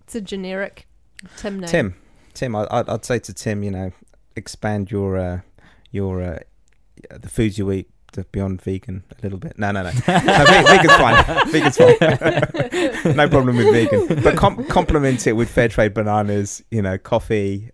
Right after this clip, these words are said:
Speaker 2: uh, tea, chocolate. And those are the ones that you can always do in, in your weekly shop.
Speaker 3: Those are the quick wins.
Speaker 2: Those are the quick wins.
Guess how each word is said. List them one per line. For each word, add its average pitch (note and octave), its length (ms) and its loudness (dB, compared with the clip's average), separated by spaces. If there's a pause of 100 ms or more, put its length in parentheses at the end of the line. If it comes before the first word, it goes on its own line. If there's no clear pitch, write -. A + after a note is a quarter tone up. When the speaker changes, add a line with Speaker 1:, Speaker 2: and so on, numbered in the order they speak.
Speaker 2:
uh, F#2 400 -8 (460)
tea, G2+ 420 -4 (160)
chocolate. - 480 -8 (320)
And G#2 120 -2
those A#2 180 2
are - 40 -4
the G2 60 -6
ones G2 240 -4
that F2+ 120 -10
you F#2 60 -16
can F2+ 360 -12
always G#2 320 -4
do F#2 160 -6
in, F#2 140 -8
in F#2+ 200 -10
your F#2 100 -6
weekly F#2 320 -8
shop. - 360 -8 (280)
Speaker 3:
Those G2 200 -8
are G#2 40 -10
the F#2+ 100 -10
quick - 280 -12
wins. G#2+ 200 -8
Speaker 2:
Those B2 220 0
are A2 40 -4
the G#2+ 60 -4
quick - 260 -4
wins. F#2+ 400 -4